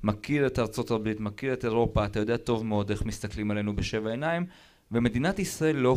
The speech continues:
חיה בתוך בועה. זו העובדה המדינית. עכשיו, מה שאתם מציעים בעצם, אתה אומר, "נתניהו לוקח טיפה שמאלה, אנחנו נדאג לזה שהוא ייקח יותר ימינה",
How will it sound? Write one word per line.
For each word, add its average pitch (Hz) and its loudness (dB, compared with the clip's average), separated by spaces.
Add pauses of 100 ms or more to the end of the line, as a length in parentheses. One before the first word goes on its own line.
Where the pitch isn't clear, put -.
חיה 110 -2
בתוך 104 -2
בועה. 95 0 (360)
זו 117 -4
העובדה 120 0
המדינית. 101 -4 (840)
עכשיו, 185 0
מה 196 0
שאתם 190 0
מציעים 123 -4
בעצם, 92 -6
אתה 180 -4
אומר, 196 -2
"נתניהו 139 2
לוקח 123 2
טיפה 120 4
שמאלה, 165 6 (280)
אנחנו 127 2
נדאג 160 8
לזה 220 6
שהוא 165 6
ייקח 151 2
יותר 143 4
ימינה", 107 4